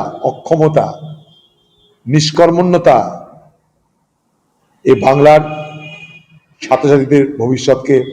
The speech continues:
অন্ধকারে ঠেলে দিয়েছে। পরিকল্পিতভাবে পশ্চিমবঙ্গের সরকারি শিক্ষা ব্যবস্থা আজকে রুগ্ন করে তোলা হচ্ছে। আমি একটা কথা বলতে পারি, পরিকল্পিতভাবে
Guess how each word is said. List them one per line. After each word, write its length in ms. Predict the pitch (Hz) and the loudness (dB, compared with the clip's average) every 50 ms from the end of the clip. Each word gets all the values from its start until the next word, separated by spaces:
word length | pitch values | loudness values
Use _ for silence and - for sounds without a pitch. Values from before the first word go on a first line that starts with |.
| - - - - _ _ _ _ _ _ _ _ _ _ _ _ | -14 -18 -20 -20 _ _ _ _ _ _ _ _ _ _ _ _
অন্ধকারে 460 | - 123 123 127 120 120 110 123 131 151 - | -8 -6 -4 -4 -2 0 0 2 0 0 -2
ঠেলে 180 | - 113 107 107 104 | -4 -4 -4 -4 -4
দিয়েছে। 280 | 110 - - - - - - - - - - - 415 - - - 415 415 - - - - - - - - - - - - - | -6 -6 -8 -8 -10 -12 -12 -14 -14 -16 -18 -20 -20 -20 -20 -20 -20 -18 -18 -20 -20 -20 -20 -20 -20 -18 -18 -16 -14 -8 -2
পরিকল্পিতভাবে 680 | - 156 165 160 170 180 160 202 170 185 180 180 180 180 180 | 0 2 2 4 2 2 2 2 4 4 4 4 4 2 0
পশ্চিমবঙ্গের 640 | 180 160 180 - 175 165 160 165 170 165 165 170 165 170 165 165 - - - - - _ _ _ _ _ _ _ _ _ _ _ _ _ - | -4 -6 -4 -4 -4 -2 0 0 0 2 0 0 -2 -4 -8 -14 -16 -20 -20 -20 -20 _ _ _ _ _ _ _ _ _ _ _ _ _ -18
সরকারি 480 | - - - 143 147 147 - 170 165 160 | -10 -2 0 0 2 2 2 2 2 2
শিক্ষা 340 | 160 - 156 156 - - 156 | 0 -4 -8 -6 -4 0 0
ব্যবস্থা 440 | 147 143 143 147 147 - - 156 123 95 - - - - - - - - - - _ _ _ _ _ _ _ _ _ _ _ _ _ _ _ _ _ _ _ _ _ _ _ - | 2 2 2 0 0 0 0 2 2 0 -2 -6 -14 -18 -20 -20 -20 -20 -20 -20 _ _ _ _ _ _ _ _ _ _ _ _ _ _ _ _ _ _ _ _ _ _ _ -2
আজকে 240 | 123 - - 165 156 | -2 0 0 0 2
রুগ্ন 300 | 131 135 143 139 139 143 143 143 | 2 2 0 0 0 0 0 0
করে 180 | 143 143 139 143 | 0 0 0 0
তোলা 240 | 139 131 120 117 104 | 0 0 0 0 0
হচ্ছে। 340 | 101 110 104 - - - - - _ _ _ _ _ _ _ _ _ - | 0 -4 -6 -10 -14 -20 -20 -20 _ _ _ _ _ _ _ _ _ -6
আমি 80 | 131 151 | -2 0
একটা 180 | 147 160 151 156 | 0 2 2 2
কথা 140 | 156 170 175 180 | 2 4 2 2
বলতে 160 | 170 - 160 | 2 0 0
পারি, 200 | 135 - - - - - - - - _ _ _ _ _ _ _ _ _ - | -2 -2 -4 -10 -14 -18 -20 -20 -20 _ _ _ _ _ _ _ _ _ 0
পরিকল্পিতভাবে 880 | 165 170 165 165 196 190 185 190 196 185 185 151 131 131 110 - - | 2 2 4 4 2 2 2 2 0 2 2 2 2 2 0 0 -4